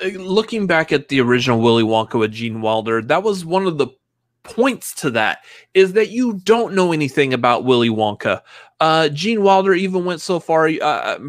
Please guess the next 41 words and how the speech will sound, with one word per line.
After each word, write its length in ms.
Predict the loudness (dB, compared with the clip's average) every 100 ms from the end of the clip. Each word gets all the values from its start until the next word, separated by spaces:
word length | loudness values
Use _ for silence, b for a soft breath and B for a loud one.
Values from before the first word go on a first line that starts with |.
| -10
uh, 140 | -8 -8
most 340 | -2 -2 -2 -4
of 100 | -2
y'all 200 | 2 0
have 100 | 0
probably 260 | 0 0
already 220 | 0 -2 -2
heard 300 | -4 -4 -6
the 80 |
story 500 | -12 -8 -4 -2 -2
or 160 | -2 -2
know 400 | -4 -4 0 0
of 260 | 0 0 -2
it, 180 | -8 -10 b b 2
is 440 | 2 4 0 0
when 160 | -2 0
we 120 | -2
first 340 | -2 -4 -2
see 140 | -6 -4
Willy 240 | -2 -2
Wonka, 360 | -2 -2 -2 -4
when 140 | -4
he's 160 | -6 -8
greeting 500 | -4 0 0 -2 -4
everyone 360 | -2 -2 -2 0
at 120 | -2
the 80 | -4
gate, 320 | 0 0 0
he 160 | -2 -2
does 320 | 0 -2 -2
that 260 | -2 -2 -6 0
fall 400 | 2 4 4 4
and 160 | 2
then 180 | -2 -2 -4
a 80 | -2
last 320 | 0 0 -2
second, 360 | -2 0 -2 -4 _ _ _ _ _ -20 -6
like, 220 | -2 -2 -4
tuck 340 | -2 -2 0
and 200 | -2 -2
roll. 460 | 0 2 2 0